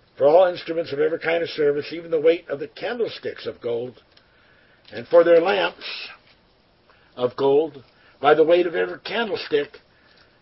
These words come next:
and for the lamps thereof, and for the candlesticks of silver by weight, both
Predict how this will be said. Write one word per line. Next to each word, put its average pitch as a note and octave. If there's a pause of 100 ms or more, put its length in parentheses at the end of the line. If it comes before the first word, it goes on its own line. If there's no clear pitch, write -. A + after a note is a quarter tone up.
(140)
and C3+
for E3
the D3+
lamps F#3
thereof, D3
and D3
for C#3+
the C3+
candlesticks E3 (300)
of A#2+
silver F3+
by C#3+
weight, D3+ (640)
both F#3+